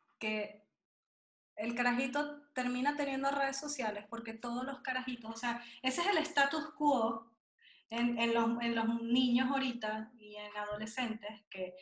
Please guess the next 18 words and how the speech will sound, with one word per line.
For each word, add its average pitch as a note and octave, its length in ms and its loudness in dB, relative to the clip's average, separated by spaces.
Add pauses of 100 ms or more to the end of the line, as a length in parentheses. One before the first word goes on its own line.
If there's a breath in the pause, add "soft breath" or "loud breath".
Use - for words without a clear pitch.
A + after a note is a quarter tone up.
(200 loud breath)
todos A#3+ 260 2
tienen G#3 220 -4
su, C#4 160 -4 (480)
bueno, F3+ 300 -2 (160)
Facebook, D#4 380 0
no C4 120 2
voy C4+ 100 2
a C#4+ 40 2
decir D4 160 -4
porque A#3+ 180 -4
Facebook B3 340 -2
ya A#3+ 160 2
es A#3+ 80 0
una A#3+ 200 -4
red A#3 140 -4
social A#3 320 -6
pa' A#3 120 0
viejos. G3 440 -6